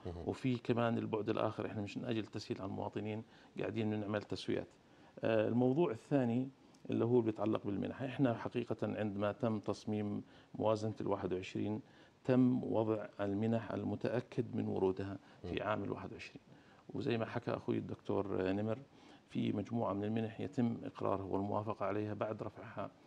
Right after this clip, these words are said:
Speaker 2: إلى مجلس النواب. آه، وهذا بيحدث كل عام، لكن، آه، المعلومات المتوفرة لدي إنه بعض المنح لم يتم إقرارها لحد الآن،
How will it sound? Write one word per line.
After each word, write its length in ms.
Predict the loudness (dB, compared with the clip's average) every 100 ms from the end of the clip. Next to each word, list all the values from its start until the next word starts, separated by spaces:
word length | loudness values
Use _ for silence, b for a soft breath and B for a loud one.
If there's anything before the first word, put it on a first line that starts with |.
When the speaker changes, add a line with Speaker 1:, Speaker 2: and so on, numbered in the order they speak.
| b b -6
Speaker 2:
إلى 300 | -2 0 0
مجلس 380 | -2 -4 -4 -4
النواب. 400 | -4 -2 0 -2 -4 b b b -8
آه، 180 | -4
وهذا 300 | -2 0 0
بيحدث 400 | -2 -4 -4 -8
كل 200 | -4 -4
عام، 260 | -2 -2 0
لكن، 380 | 0 0 -2 -2
آه، 340 | -2 -2 -4 -6 B B B -4
المعلومات 460 | 0 2 2 2
المتوفرة 600 | -2 -2 0 -2 -2 -2
لدي 320 | 0 2 0 0
إنه 360 | -2 -2 -4 -8 b b
بعض 260 | 0 0 0 -4
المنح 480 | -4 -2 0 -2 -2
لم 320 | -2 0 0
يتم 280 | -4 -4 -6
إقرارها 360 | -4 -2 -2 -4
لحد 240 | -6 -4 -2
الآن، 280 | -2 -2